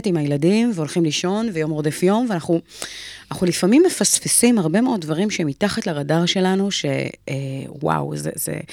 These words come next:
אתה יודע, ה-, ה-, אנחנו מפספסים דברים גדולים בדרך.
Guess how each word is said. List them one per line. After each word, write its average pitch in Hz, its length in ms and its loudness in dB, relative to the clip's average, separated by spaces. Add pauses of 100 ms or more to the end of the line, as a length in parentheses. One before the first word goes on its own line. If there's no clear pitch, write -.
(320)
אתה - 80 -8
יודע, 151 380 2 (180)
ה-, 143 340 -4
ה-, 151 280 -4 (480)
אנחנו - 160 -2
מפספסים 170 480 -2
דברים 180 260 0
גדולים 156 320 0
בדרך. 135 520 -6